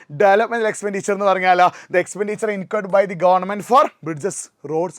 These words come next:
harbors അല്ലേ? അതായത് എന്ത് ചെയ്യുക, റോഡ് ഉണ്ടാക്കുക, പാലം ഉണ്ടാക്കുക,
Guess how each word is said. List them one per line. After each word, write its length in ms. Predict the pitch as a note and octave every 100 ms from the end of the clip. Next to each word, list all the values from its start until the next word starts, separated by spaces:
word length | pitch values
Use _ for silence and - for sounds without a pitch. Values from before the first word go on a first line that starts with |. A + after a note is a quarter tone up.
| _ C#3
harbors 360 | D3 E3 C3+ F#3
അല്ലേ? 100 | D3
അതായത് 180 | C3+ E3+
എന്ത് 80 | F3
ചെയ്യുക, 460 | F3 F3 - - -
റോഡ് 240 | E3+ G#3 A#3
ഉണ്ടാക്കുക, 360 | G3 F3 E3+ D#3+ - _ -
പാലം 280 | E3+ F3+ A3
ഉണ്ടാക്കുക, 420 | F#3 F3 D3 E3+